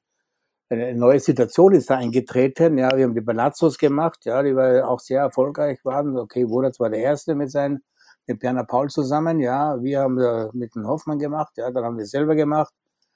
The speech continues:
äh, bei Jazzo und Palazzo, ja. Und das war ja auch, da haben wir nicht nur für vierzig Gäste, sondern vierhundertfünfzig Gäste. War auch, äh, eine neue, eine neue, neue Erfahrungswerte. Und dann,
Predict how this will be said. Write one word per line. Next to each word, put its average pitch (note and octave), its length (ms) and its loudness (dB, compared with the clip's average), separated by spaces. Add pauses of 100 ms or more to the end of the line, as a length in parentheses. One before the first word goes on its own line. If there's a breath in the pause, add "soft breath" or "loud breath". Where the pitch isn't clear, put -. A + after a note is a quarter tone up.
(540)
äh, A#2+ 180 -2
bei A2 160 -2
Jazzo C3 320 -4
und B2 80 -2
Palazzo, C#3+ 520 2
ja. C3+ 280 2
Und B2+ 380 -4
das A2+ 100 -4
war A#2 140 -2
ja A#2+ 120 -4
auch, C3+ 300 -4
da A#2+ 180 0
haben A#2+ 140 0
wir A#2 100 -6
nicht A#2 280 -6
nur A#2+ 180 0
für A2 140 -4
vierzig D3 420 -4
Gäste, D3 260 -2
sondern A#2 340 -4
vierhundertfünfzig C3+ 840 -4
Gäste. D#3 460 -2 (600)
War A2+ 220 -2
auch, D#3 220 2
äh, D#3 160 2
eine C#3+ 300 0
neue, C#3 500 0
eine C3 260 -4
neue, C#3 520 -2
neue B2+ 280 -4
Erfahrungswerte. C3+ 1120 -6
Und B2+ 260 -2 (100)
dann, C#3+ 540 -2